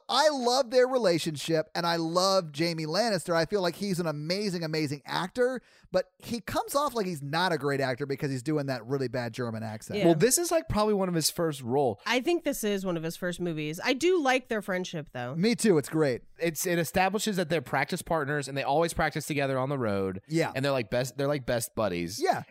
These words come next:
Speaker 3: And what I, what I like about this movie is, like, they set 'em up for some conflict, but, like, they respond how, like, real adult males would do, like, like,
Speaker 2: Yeah.
Speaker 3: hopefully healthy people would do, and be like, like, they have, like, a "you're still my best friend" moment. And it's like,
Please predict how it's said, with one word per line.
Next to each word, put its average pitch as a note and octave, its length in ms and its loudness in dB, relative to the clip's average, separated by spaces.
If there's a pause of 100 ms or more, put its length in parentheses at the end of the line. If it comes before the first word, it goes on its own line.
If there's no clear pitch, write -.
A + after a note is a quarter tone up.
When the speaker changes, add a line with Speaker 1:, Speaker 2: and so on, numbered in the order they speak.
Speaker 3:
And E3 100 0
what E3+ 140 4
I, E3 100 0
what E3+ 160 0
I D#3+ 60 2
like G#3 180 2
about G#3 120 0
this D3+ 140 -2
movie D#3+ 280 0
is, C3 120 -2
like, B2 260 -2
they F3 360 0
set G3 200 2
'em F#3+ 80 0
up F3 140 0
for F3+ 60 -4
some F3 160 -2
conflict, F3 520 0
but, F3 120 -2
like, C#3+ 180 -2
they D3 120 0
respond D#3 440 0
how, C#3+ 120 0
like, C3+ 180 -2
real B2+ 220 0
adult A#2+ 360 -2
males A#2+ 380 -2
would D#3+ 160 -2
do, F3+ 180 2
like, D3 180 0
like, A#2 220 -2
Speaker 2:
Yeah. G#3+ 220 -2
Speaker 3:
hopefully G2 280 -6 (140)
healthy C#3+ 360 0
people A2 440 -6
would G#2+ 120 -4
do, A2 160 -2
and A#2+ 80 -4
be A2+ 100 -2
like, G#2+ 220 -2 (140)
like, B3 120 4
they B3+ 100 4
have, B3+ 160 4
like, A#3+ 140 0
a G3 120 -2
"you're E3+ 140 0
still G3+ 200 0
my G3 100 2
best F#3 260 0
friend" G3+ 160 0
moment. F#3+ 340 0
And G3 140 0
it's F#3+ 100 -2
like, A#3 120 4